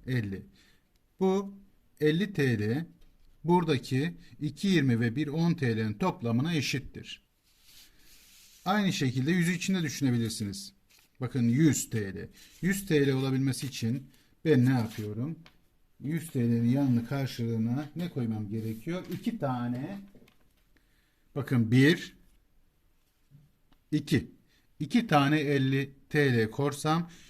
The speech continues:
yüz T L'ye eşit oluyor.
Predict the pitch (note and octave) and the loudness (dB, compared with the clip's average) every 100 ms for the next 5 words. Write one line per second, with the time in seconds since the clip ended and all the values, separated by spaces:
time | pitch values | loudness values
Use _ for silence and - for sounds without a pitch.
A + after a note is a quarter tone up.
0 | - C#3+ G#3 A3 - D3 C3+ B2 A#2+ A#2+ | -6 2 4 4 2 4 4 4 4 4
1 | B2 F3 - - - _ - D#3 - G#3+ | 2 0 -6 -20 -20 _ 0 0 4 4
2 | F#3+ - - - C#3+ C3 B2 A#2+ A2+ A2 | 2 -4 -10 -8 -2 2 4 4 4 2
3 | G2 - | -2 -10